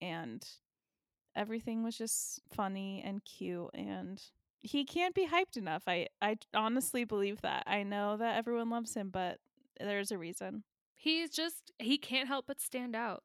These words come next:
Speaker 2: He's <laughs> so talented, and, um, yeah, I'm very, even though it's like, I love the cast of S N L,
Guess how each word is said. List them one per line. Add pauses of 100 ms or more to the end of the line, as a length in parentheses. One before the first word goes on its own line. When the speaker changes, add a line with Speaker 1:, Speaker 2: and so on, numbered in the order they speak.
(120)
Speaker 2:
He's
<laughs>
so
talented,
and, (760)
um, (380)
yeah,
I'm
very, (100)
even
though
it's
like, (160)
I
love
the
cast
of
S
N
L,